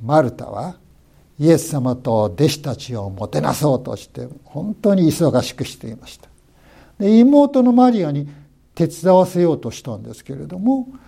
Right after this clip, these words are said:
「なんということでしょうか。マリアは男の弟子たちに混じって、イエス様の膝元に座り、教えを聞いていたのです。」その時マルタは、マリアにではなく、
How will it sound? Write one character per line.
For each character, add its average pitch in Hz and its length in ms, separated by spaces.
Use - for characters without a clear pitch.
「な 139 400
ん 262 120
と 220 80
い 170 80
う 160 40
こ 156 140
と 147 140
で 131 100
し 123 120
ょ 113 100
う 107 40
か。 113 160
マ 175 240
リ 202 180
ア 120 60
は 127 400
男 240 460
の 247 120
弟 233 240
子 - 120
た 170 140
ち 143 160
に 127 120
混 120 200
じ 117 120
っ - 40
て、 190 440
イ 135 140
エ 151 80
ス 147 100
様 127 220
の 120 120
膝 127 360
元 156 280
に 143 120
座 135 320
り、 127 280
教 107 80
え 110 340
を 196 120
聞 175 220
い - 60
て 143 100
い 123 60
た 127 100
の 85 140
で 87 120
す。」 - 180
そ - 160
の 113 100
時 139 220
マ 120 140
ル 117 120
タ 110 120
は、 127 360
マ 180 260
リ 180 200
ア 104 80
に 120 240
で 180 140
は - 200
な - 160
く、 101 240